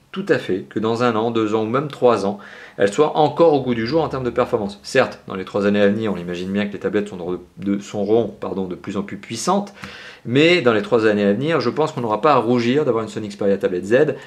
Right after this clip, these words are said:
Elle sera encore au goût du jour, les performances seront encore largement suffisantes pour faire tourner les futurs jeux trois D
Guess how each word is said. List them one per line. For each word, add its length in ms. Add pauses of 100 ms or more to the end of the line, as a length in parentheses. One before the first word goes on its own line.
(140)
Elle 140
sera 180
encore 360
au 60
goût 220
du 160
jour, 320
les 100
performances 500
seront 120
encore 220
largement 400
suffisantes 400
pour 100
faire 140
tourner 200
les 100
futurs 500
jeux 140
trois 200
D 220